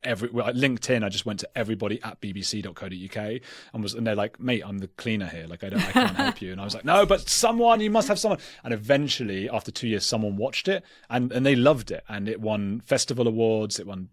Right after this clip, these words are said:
Best of the Year, twenty eighteen it was. Uh, so it did well. But I didn't get much experience with them. The experience I have had, you know, and I should, I should, I have to be careful 'cause I still want to make more things with them in the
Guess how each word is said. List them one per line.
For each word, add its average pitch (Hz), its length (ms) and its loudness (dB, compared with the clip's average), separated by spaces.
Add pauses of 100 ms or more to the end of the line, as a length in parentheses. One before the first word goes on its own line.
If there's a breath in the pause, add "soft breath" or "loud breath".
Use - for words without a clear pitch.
Best - 340 -4
of 90 260 -12
the 98 100 -10
Year, 107 340 2
twenty 104 260 -8
eighteen 113 420 -4
it 113 80 -6
was. 104 240 -6 (460 loud breath)
Uh, 104 320 -4
so - 140 -4
it - 20 -4
did 110 80 -2
well. 113 140 2 (180 loud breath)
But 123 260 4 (300)
I 120 80 2
didn't 127 200 4
get 117 120 2
much 104 120 -2
experience 151 380 2
with 110 60 -10
them. 110 80 -6 (180 loud breath)
The 151 80 0
experience 196 360 2
I 143 40 4
have 156 240 -2
had, 135 300 0 (240)
you 131 80 -2
know, 120 80 2
and 120 100 2
I 131 40 6
should, 160 220 0
I 117 80 -4
should, - 220 0
I - 20 0
have 123 100 0
to 139 60 -8
be 131 60 -4
careful 151 340 2
'cause 113 120 -6
I - 20 -2
still 147 320 2
want 123 280 2
to 110 60 -6
make 110 160 -2
more 107 200 -2
things 117 260 0
with 110 80 0
them 98 80 -2
in 95 80 -4
the 95 80 -8